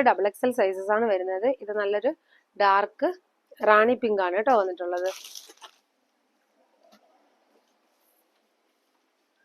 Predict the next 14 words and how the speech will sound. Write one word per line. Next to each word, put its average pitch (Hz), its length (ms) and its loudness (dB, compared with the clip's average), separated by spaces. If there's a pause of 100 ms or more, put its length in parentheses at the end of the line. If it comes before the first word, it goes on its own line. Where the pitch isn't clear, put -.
(120)
ദാ 190 80 -10 (160)
ഇങ്ങനെയാണ് 208 340 -2
കേട്ടോ 208 220 -2
വർക്ക് 185 240 -12
വരുന്നത്. 185 300 -6 (2000)
ഇതിന്റെ 226 260 0 (360)
ലൈനിങ് 226 400 -2
വരുന്നത് 208 360 0 (1120)
ടോപ്പിന്റെ 233 420 2 (180)
എൻഡ് 240 280 -2
പോർഷൻ 214 300 0
വരെയും 240 300 2
ലൈനിങ് 208 360 -2
വരുന്നുണ്ട്. 202 440 0